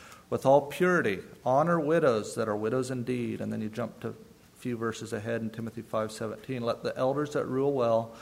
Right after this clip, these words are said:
be counted worthy of double honor, especially they who labor in word and doctrine." Proverbs sixteen thirty-one, "The hoary head is a crown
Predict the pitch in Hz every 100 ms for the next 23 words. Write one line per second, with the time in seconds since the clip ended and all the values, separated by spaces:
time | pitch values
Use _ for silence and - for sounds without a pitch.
0 | - - - 131 123 147 160 170 175 147
1 | 135 151 151 143 127 110 135 147 147 113
2 | 107 104 104 - - 135 - 131 120 117
3 | 113 110 110 110 113 113 107 107 107 104
4 | 107 104 104 98 - - - - - -
5 | - - - - - - - 127 127 120
6 | - 156 - - 156 143 - 143 143 131
7 | 120 113 101 147 170 185 139 151 123 110
8 | 110 117 - - 120 131 135